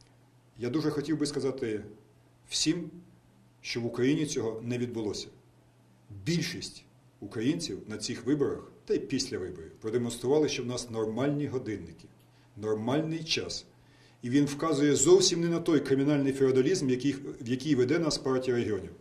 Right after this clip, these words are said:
Це минуле, яке, на жаль, поки що не минуло, тимчасове. І це колосальна подія, за яку я люблю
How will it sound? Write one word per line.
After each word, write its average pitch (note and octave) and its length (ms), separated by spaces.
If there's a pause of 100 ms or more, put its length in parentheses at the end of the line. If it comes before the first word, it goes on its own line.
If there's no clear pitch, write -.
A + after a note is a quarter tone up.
(1000)
Це - 260
минуле, D3+ 540 (140)
яке, B2 480 (500)
на A#2+ 120
жаль, B2 180
поки B2+ 320
що A#2 200
не B2 100
минуло, A2+ 440 (420)
тимчасове. A2+ 640 (920)
І A2 40
це C3 320
колосальна C3 840 (560)
подія, B2 520 (520)
за A#2 160
яку B2 560 (540)
я B2 140
люблю C3 380